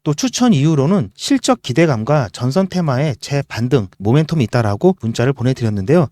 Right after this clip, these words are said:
자, 이렇게 이분처럼 제 문자를 받으시고 저를 믿고 이천구백 원의 매수 대기를 걸어 놓으셨더라면 충분히 매수를 하실 수가 있으셨겠죠. 자, 욕심 부리지 않고 십 퍼센트에서 매도를 하셨다면 충분히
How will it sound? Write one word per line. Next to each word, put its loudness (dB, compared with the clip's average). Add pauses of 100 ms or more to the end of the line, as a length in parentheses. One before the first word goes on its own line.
(140)
자, 0
이렇게 4
이분처럼 2
제 0
문자를 0
받으시고 0
저를 2
믿고 2 (100)
이천구백 2
원의 4
매수 2
대기를 4
걸어 2
놓으셨더라면 2
충분히 4
매수를 2
하실 0
수가 2
있으셨겠죠. 0 (180)
자, 0
욕심 2
부리지 2
않고 0
십 -12
퍼센트에서 2
매도를 4
하셨다면 0
충분히 2